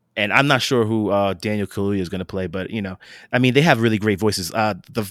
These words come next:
the original Into the Spider-Verse that came out, I wanna say a couple years ago, uh, had voices like Brian Tyree Henry, who played his father, and, uh, Marshara, excuse me, Mahershala Ali, who played, uh, his uncle,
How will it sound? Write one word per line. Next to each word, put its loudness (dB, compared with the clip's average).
the 0
original 2
Into -4
the -2
Spider-Verse 0
that -2
came 0
out, 0
I 0
wanna -4
say -2
a -4
couple -4
years 0
ago, -4
uh, -2
had 0
voices 0
like -2
Brian 2
Tyree 0
Henry, -2
who -8
played -4
his -6
father, 0
and, -6
uh, -8
Marshara, 2
excuse -8
me, -10
Mahershala 6
Ali, 6
who -2
played, 0
uh, 0
his -8
uncle, -6